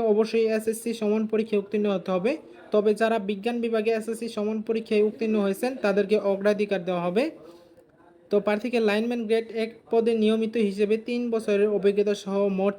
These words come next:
চাকরিকাল কমপক্ষে দশ বছর হতে হবে। বিদ্যুৎ বিতরণের সুবিধা সৃষ্টিতে লাইন নির্মাণ, রক্ষণাবেক্ষণ ও পরিচালনায় পর্যাপ্ত জ্ঞান ও অভিজ্ঞতা থাকতে হবে। প্রবেশ নির্দেশিকা এত অনুযায়ী প্রযোজ্য লাইনম্যান প্রশিক্ষণে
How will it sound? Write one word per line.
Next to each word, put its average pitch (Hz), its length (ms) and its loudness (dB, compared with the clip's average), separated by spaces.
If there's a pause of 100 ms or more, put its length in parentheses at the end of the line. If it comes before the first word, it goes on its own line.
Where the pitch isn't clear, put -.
চাকরিকাল 202 520 -2 (100)
কমপক্ষে 202 480 -2 (460)
দশ 185 260 4
বছর 214 300 -2
হতে 185 180 -6
হবে। 180 220 0 (800)
বিদ্যুৎ 208 380 2
বিতরণের 240 520 0
সুবিধা 214 380 0 (500)
সৃষ্টিতে 226 440 0 (120)
লাইন 190 180 2 (100)
নির্মাণ, 220 280 2 (120)
রক্ষণাবেক্ষণ 196 680 -2 (120)
ও - 20 2 (140)
পরিচালনায় 226 640 2
পর্যাপ্ত 220 520 0 (160)
জ্ঞান 208 200 2 (280)
ও - 20 2 (600)
অভিজ্ঞতা 208 440 4
থাকতে 196 220 -2
হবে। 196 260 2 (260)
প্রবেশ 233 380 2
নির্দেশিকা 240 500 -4 (160)
এত 226 120 -4 (160)
অনুযায়ী 226 340 2 (140)
প্রযোজ্য 226 380 2 (200)
লাইনম্যান 208 380 2 (100)
প্রশিক্ষণে 226 480 0